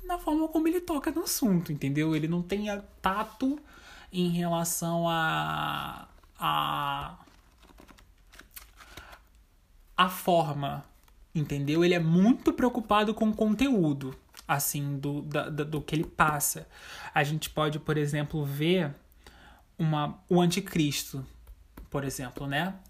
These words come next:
É um livro que, é um filme que ele fala sobre a, bom, assim, né? Basicamente, é um livro que, ó, fala sobre como, tipo, o machismo pode acabar com a vida de uma mulher.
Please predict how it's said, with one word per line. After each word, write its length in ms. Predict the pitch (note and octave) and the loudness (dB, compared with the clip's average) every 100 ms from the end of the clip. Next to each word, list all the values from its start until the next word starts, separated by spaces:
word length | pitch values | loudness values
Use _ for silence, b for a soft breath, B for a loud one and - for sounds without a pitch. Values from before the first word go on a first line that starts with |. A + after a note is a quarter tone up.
| - | 0
É 100 | F3 | 0
um 100 | E3 | 2
livro 320 | E3 E3 F#3 | 0 -2 -6
que, 200 | - - | -8 -4
é 160 | E3 D3 | 0 0
um 80 | |
filme 400 | D3 - D#3 E3+ | -2 -4 -2 -2
que 160 | F3 F3+ | -2 -2
ele 140 | D3+ | -2
fala 360 | C#3+ - D3 E3 | -2 0 0 0
sobre 920 | E3+ - D#3+ D3+ C3+ D#3 E3 F3 F3 - - - - - - - - | -2 -2 -2 0 0 0 2 0 -2 -16 -20 -20 -20 -20 -20 -20 -2
a, 680 | D3+ D3+ D3+ D3+ D3+ D3 D3 B B B B B - | 2 2 2 -2 -2 -2 -6 B B B B B 2
bom, 320 | G3 C#3 - - | 6 6 2 0
assim, 300 | D#3+ - C#3+ | 0 0 -2
né? 220 | C#3 D#3 F3 | -4 -4 -8
Basicamente, 1080 | - F3 D#3 D#3 - D3+ D#3+ F#3+ E3+ - - - _ - - B B B - | -4 4 4 4 0 2 2 0 -2 -6 -14 -20 _ -20 -20 B B B 2
é 100 | E3+ | 4
um 120 | E3+ | 6
livro 300 | F3 F3+ F3+ | 4 4 2
que, 140 | F#3 G#3 | -2 0
ó, 220 | A3 A3+ - F3+ | 0 -4 -12 -14
fala 340 | - G#3+ G3+ | 2 4 4
sobre 280 | G#3 G#3 A3 | 0 -2 -2
como, 560 | - A3 G#3 G#3+ A#3 A3+ | -2 0 0 0 0 -2
tipo, 260 | - - | -2 0
o 120 | G#3+ | 2
machismo 760 | F#3+ F#3+ G#3+ A#3 - G#3+ G#3 A3+ | 4 2 2 0 0 -2 0 0
pode 280 | - G#3+ G#3 | -4 -10 -8
acabar 600 | - - G#3+ F3+ F#3+ - | -10 -4 2 2 2 -4
com 100 | A3+ | -4
a 40 | |
vida 240 | F#3+ F3 F3+ | 0 2 2
de 60 | |
uma 140 | F3 F3+ | 2 0
mulher. 360 | A#3 G3 - | 0 -2 -6